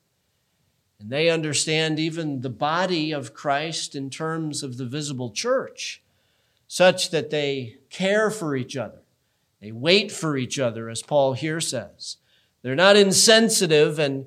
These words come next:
"Well, who cares? They're not here yet. I'm gonna go ahead and pig out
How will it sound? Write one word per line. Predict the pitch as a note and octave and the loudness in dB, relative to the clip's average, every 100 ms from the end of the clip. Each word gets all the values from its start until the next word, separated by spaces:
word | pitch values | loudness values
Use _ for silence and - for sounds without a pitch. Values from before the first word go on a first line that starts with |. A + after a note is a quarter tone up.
| - D#3 | -6 4
"Well, | D#3 D#3 | 6 6
who | F#3+ B3 | 4 2
cares? | - G#3+ G#3 F#3+ D3 | 2 4 6 6 4
They're | D#3 G#3 | 4 6
not | G3+ F3+ E3 | 6 6 4
here | C#3+ G3 F#3+ | 0 4 4
yet. | D#3 D3+ D3+ | 6 4 6
I'm | F#3 G3+ | 4 4
gonna | F#3 E3 | 2 2
go | F#3 E3+ | 4 4
ahead | D3 F3 E3 | 2 -2 -2
and | C#3+ C3 | -8 -6
pig | - G#3+ F3+ | 0 0 4
out | G3+ G3+ E3+ F#3 | 6 6 6 2